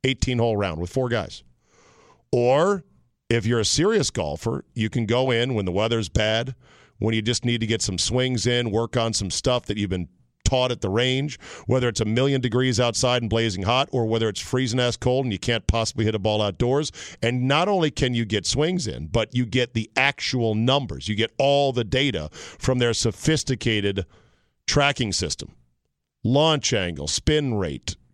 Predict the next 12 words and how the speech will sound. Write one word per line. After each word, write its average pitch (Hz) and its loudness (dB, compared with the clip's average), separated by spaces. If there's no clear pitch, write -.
club 151 2
head 107 0
speed, 90 -4
ball 143 2
speed, 87 -6
apex, 139 -2
carry 156 2
distance, 98 -4
roll 151 4
distance. 107 -4
I 143 -4
mean, 160 0